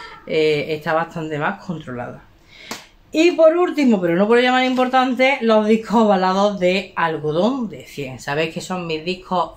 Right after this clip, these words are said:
favoritos. A ver, no los de cien, la forma, me refiero. Desde que probé los ovalados, vi que con un algodón me quito media cara, po-, o sea,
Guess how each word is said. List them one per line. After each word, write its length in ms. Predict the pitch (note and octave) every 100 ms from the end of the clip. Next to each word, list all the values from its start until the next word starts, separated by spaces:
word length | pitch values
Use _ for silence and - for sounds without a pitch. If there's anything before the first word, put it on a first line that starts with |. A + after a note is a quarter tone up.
| -
favoritos. 640 | E3+ D3+ D3 F3+ G3+ C4 C4+
A 100 | D3+
ver, 180 | C#3
no 100 | C#3
los 160 | C#3+ D3
de 140 | D3
cien, 240 | D3 F#3 B2+ - - - -
la 320 | D#3 D3 D3+
forma, 320 | D#3 E3+ D3+
me 80 | C3+
refiero. 480 | D3+ D3+ C3 B2 A#2+ -
Desde 320 | - D#3 E3 E3+
que 80 |
probé 260 | E3+ E3+ G#3
los 140 | A#3+
ovalados, 400 | A#3+ A#3 B3 B3+
vi 100 | G#3+
que 160 | G#3+ A3
con 160 | A3 A3
un 240 | G#3+ G#3+
algodón 400 | G#3 G3+ E3+ D#3
me 100 | D#3
quito 240 | F#3+ G3+
media 300 | A3 G3+ G3+
cara, 260 | F#3 F3+ F3+
po-, 200 | F3+ F3
o 80 | D3+
sea, 180 | D#3+